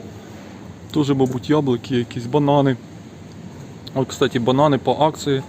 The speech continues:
е... євро сорок дев'ять. От з красними, то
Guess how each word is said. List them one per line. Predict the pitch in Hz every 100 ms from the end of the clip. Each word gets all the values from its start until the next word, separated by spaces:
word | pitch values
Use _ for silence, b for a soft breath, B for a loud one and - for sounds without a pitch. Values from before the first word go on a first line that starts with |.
| B B B -
е... | 120 120 120 120 117 117
євро | 135 143 127
сорок | - 123 117
дев'ять. | 110 107 107 - - - - - - - - - - - - -
От | -
з |
красними, | 131 123 120 - 120 120 117 -
то | -